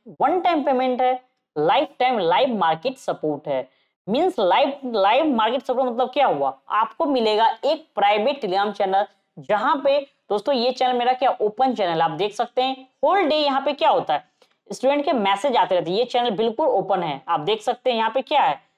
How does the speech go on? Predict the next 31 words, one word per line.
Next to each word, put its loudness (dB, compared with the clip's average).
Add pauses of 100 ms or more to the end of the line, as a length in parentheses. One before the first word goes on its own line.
(120)
देखिए -2 (280)
होल 4
डे 4
दोस्तों, 0
यहाँ 2
पे -2
क्या 2
है, 2
मैसेज -2
आते 2
रहते -2
हैं 0
स्टूडेंट -2
के 0
भी, -2 (300)
मेरे 2
भी। -2
यहाँ 0
पे 2
देख 2
सकते 0
हैं 2
एक -2
स्टूडेंट -4
का 2
मैसेज 0
है, 2 (320)
"मैम 0
आपने 0
बोला 2
था, 2